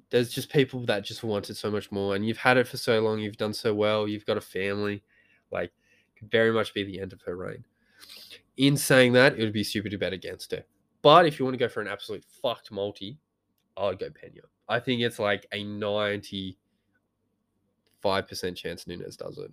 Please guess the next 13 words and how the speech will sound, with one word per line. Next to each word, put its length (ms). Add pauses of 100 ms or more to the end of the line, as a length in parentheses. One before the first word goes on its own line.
(140)
and 140
that's 160
being 200
generous. 640 (640)
That's 180
being 180
generous 360
to 80
Pena. 380 (1160)
Um, 360
the 100
next 360
one, 360